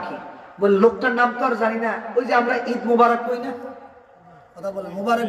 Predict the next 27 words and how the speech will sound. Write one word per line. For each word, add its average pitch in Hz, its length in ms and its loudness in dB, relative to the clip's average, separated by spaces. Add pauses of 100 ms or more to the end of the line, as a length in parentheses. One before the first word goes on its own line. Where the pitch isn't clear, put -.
বলি 240 120 2
নি? 233 120 -2
মোবারক, 202 340 -2 (920)
মোবারক 185 320 6
নাম 190 180 2
আছে 190 180 0
নি? 196 60 -4 (840)
আপনাকে 196 280 -2
এলাকায় 208 260 4
মোবারক 214 260 2 (240)
নাই? 233 200 -6 (840)
রসুলের 240 340 8
এক 226 260 6
নামের 214 440 0
নাম 202 220 2
হইল 226 160 4
মোবারক। 180 340 2 (1080)
সুবহানাল্লাহ 202 420 2
বলেন। 196 220 -6 (720)
এই 190 120 0
মোবারক 220 320 6 (100)
নাম 220 200 2
দিছে 226 240 -2
কে? 202 200 -6 (360)
উম্মে 233 260 4
মাহবাদের, 220 500 4 (600)
মানে 196 200 -2